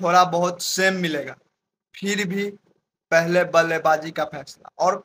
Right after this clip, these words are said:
short ball पे इतना wicket, जब qualifier में इतना हो उसके बावजूद कुछ नहीं सीख पाए।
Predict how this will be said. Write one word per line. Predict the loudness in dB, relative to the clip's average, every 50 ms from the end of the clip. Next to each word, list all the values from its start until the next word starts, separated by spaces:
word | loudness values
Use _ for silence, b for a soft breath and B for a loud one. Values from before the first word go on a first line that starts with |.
| -6
short | -6 -2 0 4 6 4 4 4
ball | 2 0 0 0 2
पे | 0 -4 -4
इतना | -4 -4 -4 -4
wicket, | -4 -4 -8 -8 -8 -10 -10 -12 _ _ _ -6
जब | -6 -6 -4 0
qualifier | 2 2 2 2 0 2 2 4 4 2
में | 0 -4
इतना | -8 -6 -6 -4
हो | -4 -4 -4 -6
उसके | -8 -10 -10 -10
बावजूद | -10 -4 0 2 2 2 0 -4 -10 -12 -12 -12 -12 _
कुछ | -10 -8 -8 -8
नहीं | -8 -6
सीख | -6 -6 -8 -10 -12 _
पाए। | -16 -16